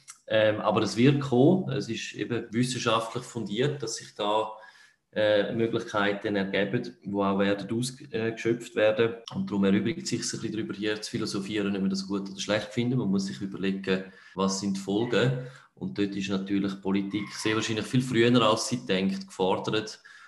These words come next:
Und eben, wie du erwähnt hast, es geht sehr wahrscheinlich ein bisschen weiter, wie noch kurzfristig zu überlegen, ob man jetzt, äh, Rentenalter ein, zwei Jahre auf oder ab möchte verschieben. Es sind sehr wahrscheinlich viel fundamentalere Veränderungen, die auf uns alle werden zukommen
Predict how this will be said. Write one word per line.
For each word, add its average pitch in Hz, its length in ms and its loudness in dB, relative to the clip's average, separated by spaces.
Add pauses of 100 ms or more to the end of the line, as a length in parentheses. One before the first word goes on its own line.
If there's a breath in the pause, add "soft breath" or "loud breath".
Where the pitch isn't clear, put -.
(140 loud breath)
Und 92 140 -6
eben, 104 180 -2
wie 98 100 0
du 101 100 -2
erwähnt 95 420 2
hast, 98 160 -2
es - 140 -12
geht 98 180 -2
sehr 101 160 0
wahrscheinlich 104 320 -4
ein 95 80 -12
bisschen 107 540 0
weiter, 107 120 -2 (460 loud breath)
wie 101 120 -4
noch 98 160 -2
kurzfristig 101 600 -4
zu - 120 -8
überlegen, 98 720 -2
ob 95 180 -4
man 92 160 0
jetzt, 95 260 2
äh, 95 200 4
Rentenalter 98 840 0
ein, 92 180 -2
zwei 95 280 0
Jahre 98 260 2
auf 101 180 -2
oder 95 280 -2
ab 95 200 -2
möchte 101 300 -4
verschieben. 95 540 -4
Es 95 120 0
sind 95 180 -4
sehr 95 160 -2
wahrscheinlich 95 280 -4
viel 104 180 -8
fundamentalere 98 1120 -4
Veränderungen, 95 520 4
die 98 80 2
auf 95 280 2
uns 98 180 2
alle 92 220 2
werden 92 320 0
zukommen 135 720 2